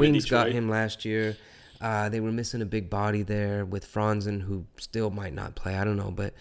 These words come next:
Speaker 2: anyway, let, let's focus on Cole. Uh, he, he did have s-, like, a spinal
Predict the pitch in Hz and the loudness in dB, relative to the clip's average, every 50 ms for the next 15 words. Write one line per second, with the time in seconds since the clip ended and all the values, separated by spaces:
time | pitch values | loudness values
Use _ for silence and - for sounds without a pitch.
0 | - - - - - - - 101 - 180 156 127 113 110 117 123 123 117 127 117 | -18 -20 -20 -20 -12 -6 2 4 6 8 10 10 10 10 10 8 8 8 6 4
1 | 113 - - 127 117 104 113 98 110 101 101 - - 131 127 123 117 107 104 107 | 4 4 4 2 2 2 2 0 -2 -2 -2 -2 2 4 6 6 8 6 6 4
2 | 107 107 104 - - 120 - 82 127 131 127 107 - 139 139 127 127 123 123 120 | 4 2 2 0 -4 -6 -4 0 0 0 2 4 4 4 6 6 4 2 2 0
3 | 110 107 - - - - - - 110 104 113 104 - - - - 123 135 139 139 | 0 -2 -6 -10 -12 -12 -6 -4 -2 -2 0 0 -2 -2 -2 -2 0 2 4 4
4 | 139 147 151 | 2 2 0